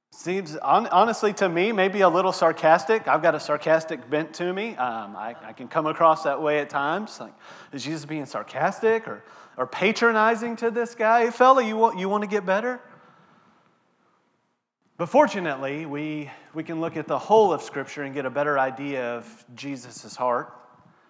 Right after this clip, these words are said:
And we know that that's, that's not the case. He's not coming across as sarcastic or mean or cruel to those that are hurting. There's times when he does that with church folks, uh, so we gotta be <laughs> ready for that.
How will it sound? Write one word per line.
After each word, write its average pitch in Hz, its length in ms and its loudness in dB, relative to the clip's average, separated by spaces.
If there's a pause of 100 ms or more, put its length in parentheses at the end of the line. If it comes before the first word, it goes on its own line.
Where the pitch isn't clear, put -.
(220)
And 131 120 -10
we 135 80 -6
know 139 180 -2
that 131 100 -10
that's, 151 420 -4
that's 147 340 -4
not 131 200 -8
the 131 60 -12
case. - 560 -14 (100)
He's 117 140 -20
not 127 160 -10
coming 131 300 -10
across 127 400 -2
as 113 80 -12
sarcastic 131 800 -4
or 117 100 -6
mean 135 400 -8
or 123 100 -6
cruel 135 480 -8
to 127 140 -10
those 123 260 -6
that 120 100 -12
are 113 100 -10
hurting. 143 480 -12 (680)
There's 120 120 -16
times 151 240 -4
when 139 80 -8
he 127 80 -8
does 127 180 -8
that 113 140 -6
with 101 100 -14
church 180 260 -4
folks, - 460 -10 (180)
uh, 92 220 -20
so - 160 -20
we 110 140 -14
gotta 107 200 -10
be 104 300 -14 (120)
<laughs> - 120 -20
ready 147 220 -8
for 147 160 -12
that. 147 500 -4